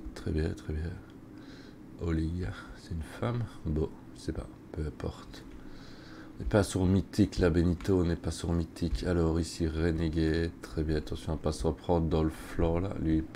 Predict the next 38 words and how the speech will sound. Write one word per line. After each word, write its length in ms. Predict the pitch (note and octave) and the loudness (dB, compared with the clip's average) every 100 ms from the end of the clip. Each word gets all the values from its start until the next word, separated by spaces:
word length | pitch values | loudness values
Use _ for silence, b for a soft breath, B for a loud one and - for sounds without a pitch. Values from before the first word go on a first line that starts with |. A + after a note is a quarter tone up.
| - | -2
claque 240 | E2+ D#2 | -2 -2
ses 240 | - E2+ | -2 2
boosts. 720 | D#2+ D#2+ G2+ A#2+ - - - - B B B B | 2 6 4 4 -4 -12 -14 -14 B B B B
Il 60 | - | -12
a 20 | |
peut-être 300 | - - D#2 | -6 0 2
raison, 440 | D#2 D#2+ E2 G2 G#2+ | 4 4 4 2 0
s'il 220 | - D#2 | -2 -2
veut 80 | D2 | 0
pas 180 | D2+ | -2
trop 400 | D#2 - F2 E2+ | -2 -2 2 2
prendre 420 | E2+ - F2 E2+ E2+ | 2 -2 0 2 2
non 180 | F2 | 0
plus, 280 | E2 - G#2+ | 0 2 4
là, 120 | F#2 | 4
tout 180 | F2 - | 2 -4
de 100 | F2+ | -6
suite, 320 | - - F#2 | -4 0 2
dans 120 | E2+ D#2+ | 4 2
le 60 | |
floor 340 | D#2 - F2+ F2 | 0 0 2 2
aussi. 400 | E2+ - G#2+ A2 B B B B - | 0 0 0 0 B B B B -4
Là-bas, 260 | E2+ F#2 E2+ | 2 2 4
peut-être, 540 | F2+ E2 G2+ F#2+ - | 2 2 4 2 2
lui, 200 | F#2 G2 | 2 4
là. 200 | F#2 F#2+ - - - - - - - - - | 4 2 -2 -14 -16 -18 -18 -18 -18 -18 -8
Non, 180 | D#2+ D2 - | -4 -4 -4
il 200 | C#2+ C#2+ | -2 0
est 100 | D2 | 0
pas, 360 | C#2+ - D2 D2+ | -2 -4 0 0
non, 140 | D2 | 2
il 60 | D2 | 0
s'est 160 | - C#2+ | -2 -2
arrêté 380 | D2+ D2 - | -2 -4 2
avant. 380 | D#2+ D#2+ E2 E2+ | 2 4 2 2
Alors 200 | E2 D#2 | 0 -2
ici, 320 | D#2+ - F2 | -2 -2 0
V 280 | E2 E2 E2 | 2 4 2